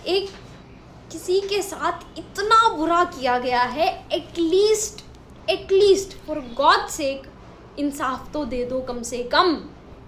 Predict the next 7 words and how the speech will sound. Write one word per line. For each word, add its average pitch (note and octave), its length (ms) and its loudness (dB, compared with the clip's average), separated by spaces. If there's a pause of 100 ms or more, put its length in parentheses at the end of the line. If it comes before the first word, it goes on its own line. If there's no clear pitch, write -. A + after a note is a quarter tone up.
(4000)
क्या F#4+ 160 4
किया A4 240 2
जा G#4+ 160 0
रहा G#4+ 120 -2
है G#4+ 100 -6
पता G#4 160 -4
है? A4+ 160 -2